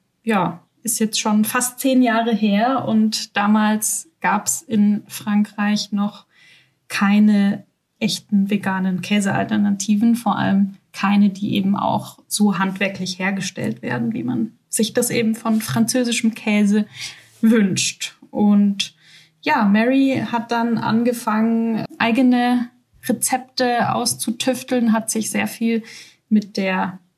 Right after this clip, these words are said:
klassischen Käseherstellung beschäftigt, hat, ähm, tatsächlich auch Kurse gemacht, hat Käsemeister und eine,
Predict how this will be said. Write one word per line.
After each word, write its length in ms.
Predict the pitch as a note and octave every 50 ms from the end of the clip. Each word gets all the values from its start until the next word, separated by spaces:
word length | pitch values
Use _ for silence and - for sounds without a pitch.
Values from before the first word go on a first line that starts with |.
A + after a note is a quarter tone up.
| _
klassischen 540 | - - C#4 C#4 C#4 - B3+ B3 - A#3+ A3+
Käseherstellung 1200 | A#3 - A3 A3 A3+ A3 A#3 G#3+ G#3 G#3+ G#3+ G#3 - - - G#3+ A3 A3 A3 A3+ A3 A3 A3 G#3+
beschäftigt, 920 | - G#3+ - - - A3 A3 A3 - - - A3 G#3 - - - - - -
hat, 460 | G#3 G#3 G3+ - - - - - - -
ähm, 480 | A#3 A3+ G#3+ G#3 G#3 G#3 G3+ G3+ G3+ G#3
tatsächlich 680 | - - G#3 - - G#3+ G#3 G3+ - G#3+ G#3 G3 -
auch 280 | - F#3 F#3 F#3+ - - _ _ - - - _ _ _ _
Kurse 460 | - - - B3+ B3+ B3 A3 G#3+ A3
gemacht, 720 | G3 G#3 A3 G#3 G3+ G3 F#3+ G3 G3 - - - - -
hat 380 | - F#3 F#3 - - - - - - - - - - _ _ _ _ _ _ -
Käsemeister 1160 | - - A#3 A#3 A3+ G#3+ A#3 A3 A3 A3 G#3 G3+ G#3+ G#3 - - A3 G#3+ G#3+ G#3+ G#3+ G3+ -
und 460 | - G3+ G3+ G3+ G3+ G3 - - - - G#3+
eine, 580 | - A3+ A3 G#3+ G#3+ G#3+ G#3+ G#3+ G#3+ G3 G3